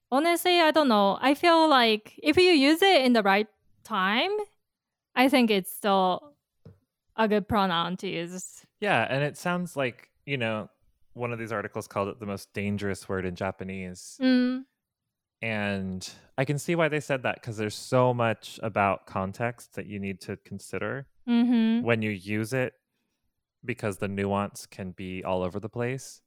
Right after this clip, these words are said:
Speaker 1: Mm.
Speaker 2: But I don't think it's th-, that dangerous. Like, if you're a non-native speaker of Japanese and you call
Speaker 1: Mm.
Speaker 2: someone "anata,"
Speaker 1: Mm-hmm.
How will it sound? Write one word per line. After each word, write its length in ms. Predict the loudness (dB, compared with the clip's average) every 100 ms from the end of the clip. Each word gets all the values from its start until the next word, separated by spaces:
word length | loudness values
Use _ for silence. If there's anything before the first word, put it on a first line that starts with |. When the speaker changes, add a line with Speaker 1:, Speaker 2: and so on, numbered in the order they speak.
| _ -2
Speaker 1:
Mm. 480 | 0 2 2 0 -6 -14 -18 _ 2
Speaker 2:
But 340 | 4 4 0 _ -2
I 80 | -2
don't 140 | 0
think 200 | -2 -4
it's 200 | -6 -8 _ -20
th-, 100 | -6
that 440 | 0 2 2 -2 -6 _ _ _ _
dangerous. 720 | -12 -10 -8 -10 -8 -8 -6
Like, 160 | -4 -4
if 140 | -4
you're 120 | -2 -2
a 80 |
non-native 500 | 0 0 0 0 0
speaker 400 | -2 -8 -4 0
of 100 | 0
Japanese 560 | 0 -4 -4 -8 -8 -10
and 120 | -10
you 80 | -6
call 200 | -2 -2
Speaker 1:
Mm. 80 | -4
Speaker 2:
someone 260 | -8 -8 -8
"anata," 640 | -8 -8 -8 -8 -8 -8 _ -6
Speaker 1:
Mm-hmm. 500 | -2 -2 -2 -4